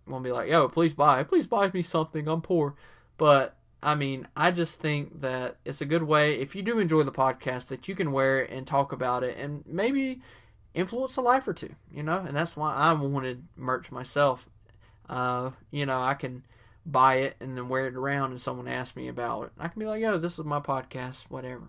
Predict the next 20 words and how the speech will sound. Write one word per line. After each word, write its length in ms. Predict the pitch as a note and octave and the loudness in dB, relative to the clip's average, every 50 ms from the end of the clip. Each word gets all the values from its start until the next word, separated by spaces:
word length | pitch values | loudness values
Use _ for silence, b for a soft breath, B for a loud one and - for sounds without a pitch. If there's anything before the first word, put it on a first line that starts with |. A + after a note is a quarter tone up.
| D3+ - | -18 -18
So, 300 | - - - - - C#3+ b b b b b b b b b b b b - | -14 -14 -12 -12 -14 -16 b b b b b b b b b b b b -4
I 100 | D#3 E3+ | 0 0
hope 160 | F#3 F3+ F#3 | 0 0 -2
you 60 | F3 | 0
guys 280 | F3 E3 D#3+ D#3+ D#3 D#3 | 2 2 2 2 2 0
really 220 | D#3+ D#3+ F3 F3+ | 0 0 2 0
enjoy. 360 | F3 E3 D#3+ D#3 D3+ D3+ D#3 - | 0 2 2 2 2 2 -2 -4
Leave 160 | - D#3 D#3+ E3+ | -2 -2 0 2
me 140 | F3 E3+ | 2 2
a 100 | E3+ E3+ | 4 2
review 360 | E3 D#3 D#3+ E3+ E3+ F#3 F#3 - - - | 2 0 0 0 0 0 0 -4 -14 -10
if 160 | - D3 C#3+ | -10 -10 -10
so, 360 | - - F3 F3+ G3 G3+ - - - | -2 -2 0 0 0 -4 -8 -12 -10
and 280 | D3 D3+ D3+ D3 C#3+ | -8 -6 -6 -4 -2
I 140 | C#3 C#3+ E3 | -2 -2 -2
will 100 | F3 E3+ | -2 -4
see 160 | - - E3 | -8 -10 -10
you 60 | E3 | -8
guys 300 | D#3+ E3 D#3+ D#3+ D#3 D3 | -6 -4 -4 -4 -4 -4
later 380 | C#3 D3 D#3+ F3 F3 E3 D#3+ D#3+ | -4 -2 0 0 0 -2 -4 -6